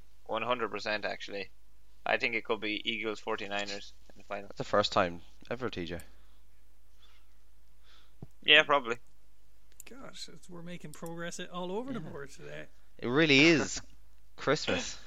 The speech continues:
Speaker 3: It is Christmas. Um, shall we move on and talk about if it, it wouldn't be Christmas if it, if we didn't have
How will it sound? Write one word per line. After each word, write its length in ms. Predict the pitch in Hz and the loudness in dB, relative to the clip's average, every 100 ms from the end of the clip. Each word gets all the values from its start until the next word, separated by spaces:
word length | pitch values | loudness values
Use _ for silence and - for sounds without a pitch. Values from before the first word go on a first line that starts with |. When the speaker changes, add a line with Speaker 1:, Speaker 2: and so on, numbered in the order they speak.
| - - - - 240 | -10 -10 -10 -10 -8
Speaker 3:
It 200 | 208 240 | -6 -4
is 220 | 339 233 | -4 -6
Christmas. 520 | - 165 143 - - - - | -6 -8 -6 -6 -6 -4 -6
Um, 480 | 185 180 180 185 - - | -6 -8 -8 -10 -10 -10
shall 160 | 220 247 | -8 -6
we 60 | |
move 200 | 277 311 | -6 -6
on 220 | 285 277 240 | -4 -4 -6
and 100 | 220 | -6
talk 220 | 226 208 | -6 -6
about 240 | 220 220 196 - - | -4 -4 -4 -8 -10
if 120 | 180 | -10
it, 100 | 180 | -10
it 80 | 180 | -10
wouldn't 220 | 196 277 | -8 -6
be 80 | 285 | -6
Christmas 560 | 269 262 247 185 - - | -6 -6 -4 -6 -6 -8
if 120 | 175 | -6
it, 160 | 170 170 | -6 -8
if 160 | 196 175 | -8 -8
we 60 | 175 | -6
didn't 200 | 220 202 | -4 -4
have 440 | 180 190 180 165 | -2 -2 -4 -6